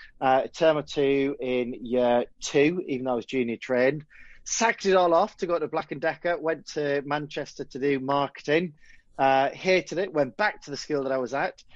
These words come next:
and I did, I did infants for a couple more years. Um, couple of team leader roles: one, two, three, four, five, six. Um,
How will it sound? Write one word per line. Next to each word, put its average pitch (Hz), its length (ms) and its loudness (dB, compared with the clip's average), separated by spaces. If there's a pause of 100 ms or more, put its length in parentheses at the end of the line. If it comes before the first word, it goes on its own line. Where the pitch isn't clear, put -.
(260)
and 135 160 -2
I 131 40 0
did, 135 380 2
I 131 60 -8
did 143 300 -6
infants 147 440 -2
for 143 100 -6
a 127 40 -8
couple 135 240 -6
more 127 220 4
years. 135 460 4 (420)
Um, 131 500 4 (160)
couple 160 220 -8
of 147 80 -12
team 156 220 0
leader 151 260 2
roles: 147 580 0
one, 139 320 -2
two, 143 380 0
three, 135 220 -4
four, 131 360 -2
five, 131 280 0
six. - 680 -2 (420)
Um, 123 800 2